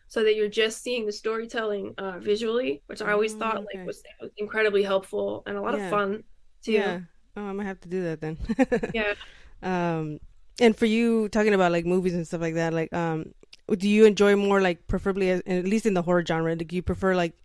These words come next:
Speaker 2: the originals or do you prefer, like, remakes? Like,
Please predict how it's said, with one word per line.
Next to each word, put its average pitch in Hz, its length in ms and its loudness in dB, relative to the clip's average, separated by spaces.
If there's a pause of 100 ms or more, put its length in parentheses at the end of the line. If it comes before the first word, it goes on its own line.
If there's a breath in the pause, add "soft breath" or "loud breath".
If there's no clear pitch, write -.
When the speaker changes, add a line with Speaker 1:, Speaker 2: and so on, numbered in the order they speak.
Speaker 2:
the 170 160 0
originals 240 680 2
or 175 220 -2
do 175 60 -4
you 170 100 -6
prefer, 180 600 0
like, 170 220 -4
remakes? 170 560 -4
Like, 160 240 -4